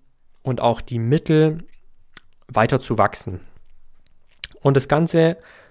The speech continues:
passiert in Degerloch in einem ehemaligen Gebäude, Bürogebäude des Daimler-Konzerns oder des Mercedes-Konzerns. Und wie gesagt, da gibt es, ähm,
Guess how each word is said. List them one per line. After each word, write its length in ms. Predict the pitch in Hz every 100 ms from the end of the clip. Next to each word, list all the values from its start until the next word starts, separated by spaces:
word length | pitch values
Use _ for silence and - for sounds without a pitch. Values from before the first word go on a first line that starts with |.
| -
passiert 420 | - 127 147 139
in 180 | - 117
Degerloch 560 | 123 175 185 185 170 -
in 160 | 120
einem 440 | - 110 110 110 -
ehemaligen 960 | 131 135 131 120 117 113 113 107 107 - -
Gebäude, 720 | 120 - 117 117 120 120 117
Bürogebäude 1040 | 113 107 113 131 117 117 113 110 110 110 127
des 400 | 120 110 - - - 240 - _ _
Daimler-Konzerns 840 | - 208 170 165 160 - 160 170 - - - - - _
oder 220 | - 110 104
des 160 | 104
Mercedes-Konzerns. 960 | 104 - 123 135 - 131 - 127 127 - - - - - - - - - - - _ _ _ _ _ _
Und 180 | 143 143
wie 100 | 165
gesagt, 420 | 165 147 170 -
da 300 | 135 135 151
gibt 420 | 151 156 151 - -
es, 520 | 143 139 - - - - - -
ähm, 640 | 123 123 120 123 120 120